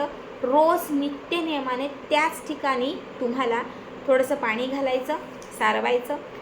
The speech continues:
स्वस्तिक किंवा चौक काढायचा, थोडे तांदूळ घालायचे आणि तिथे तुपाचा दिवा लावायचा.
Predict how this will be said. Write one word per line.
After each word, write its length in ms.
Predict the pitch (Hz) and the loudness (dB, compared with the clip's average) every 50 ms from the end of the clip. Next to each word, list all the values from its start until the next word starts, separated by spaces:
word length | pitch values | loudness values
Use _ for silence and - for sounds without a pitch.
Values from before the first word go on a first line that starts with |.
| - - - - - | -14 -14 -14 -2 2
स्वस्तिक 420 | 254 240 247 - - 262 262 254 - 262 - | 2 2 2 0 -2 -4 -4 -4 -6 -2 4
किंवा 180 | 262 247 247 | 6 6 6
चौक 260 | 247 - 254 226 233 233 - | 6 4 4 4 4 2 0
काढायचा, 500 | 240 214 208 214 226 233 226 - 269 285 294 - - - - - - - - - - | -2 -2 0 0 0 -2 -2 -4 -6 -6 -6 -8 -12 -14 -14 -14 -14 -14 -14 -2 0
थोडे 160 | 247 233 233 | 0 2 2
तांदूळ 400 | 226 233 214 196 202 220 240 254 | 0 0 -2 -2 0 2 2 2
घालायचे 420 | 254 254 254 247 240 240 - 320 339 - - - - - - - | 2 2 0 0 -2 -2 -4 -6 -8 -8 -10 -14 -14 -14 -10 -4
आणि 100 | 233 254 262 269 | -2 -2 -2 -2
तिथे 180 | 262 - 269 | -4 -6 -6
तुपाचा 400 | - 240 - - 220 220 226 240 | -6 -6 -4 -4 -4 -2 -2 -4
दिवा 240 | 220 220 196 190 190 | -4 -2 -4 -4 -4
लावायचा. 400 | 185 175 170 170 165 - - | -6 -6 -8 -8 -8 -8 -10